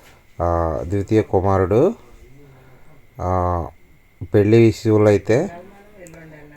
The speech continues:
బంధుమిత్రులతోటి ఎంతో ఘనంగా డీజే సౌండ్లతోటి,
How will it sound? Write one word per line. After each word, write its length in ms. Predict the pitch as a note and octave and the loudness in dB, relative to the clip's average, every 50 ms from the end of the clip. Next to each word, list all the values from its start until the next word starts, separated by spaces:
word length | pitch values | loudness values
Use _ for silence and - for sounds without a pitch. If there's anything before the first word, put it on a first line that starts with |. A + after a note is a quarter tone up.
| - | -8
బంధుమిత్రులతోటి 1080 | F2 F2+ G2+ G2 F2 F#2+ G#2 G2+ G#2+ G2+ - - G#2+ G2 G2+ F#2+ - G#2+ G#2 G2 - C3 | -2 0 0 2 2 0 -2 -2 -2 -2 -2 0 0 0 0 0 0 0 -2 0 0 -2
ఎంతో 520 | D3 D#3 C3 G2 F#2 F#2 E2+ - G#2+ G2 | -2 0 0 -2 -2 -2 -2 -2 -2 0
ఘనంగా 580 | F2+ G2 G2 F#2 G2+ G2+ G2 G2+ A#2 C#3 E3+ G3 - - - - - - - - - _ - - - - _ _ - - | 0 0 -2 0 -2 -4 -2 -2 -2 -2 -2 -4 -10 -20 -20 -20 -20 -20 -20 -20 -20 _ -20 -20 -20 -20 _ _ -16 -12
డీజే 520 | F#2+ F#2 F2+ G#2 G#2+ A2 G#2 A2 B2+ B2+ | -8 -4 -2 2 2 2 4 6 6 4
సౌండ్లతోటి, 920 | A2+ - A2+ G#2 G#2 G#2 G#2+ G#2+ G#2+ - A2+ G#2+ G#2+ G#2 - C3 D#3+ G#3+ | 6 4 4 4 4 4 4 2 2 4 4 2 2 4 2 0 0 0